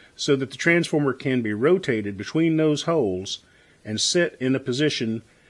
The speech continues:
that the manufacturer likes best. And there's a reason for all of that, and that is that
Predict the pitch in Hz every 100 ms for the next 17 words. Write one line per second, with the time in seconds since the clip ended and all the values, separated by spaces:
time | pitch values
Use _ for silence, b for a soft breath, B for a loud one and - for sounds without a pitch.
0 | b b 107 110 107 - 110 107 101 101
1 | 123 127 117 131 123 - 110 104 - _
2 | - 107 107 - 143 175 104 - - b
3 | b b b 113 113 113 110 110 113 -
4 | _ 113 117 117 165 233 160 135 120 107
5 | 101 120 185 135 131 156 151 143 127 120